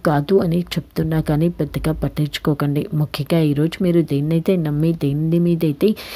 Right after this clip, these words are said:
చాలా నమ్మకంగా పనులను చేస్తున్నారో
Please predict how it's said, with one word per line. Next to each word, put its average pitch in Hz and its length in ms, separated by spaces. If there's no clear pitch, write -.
చాలా 170 220
నమ్మకంగా 208 680
పనులను 165 500
చేస్తున్నారో 156 840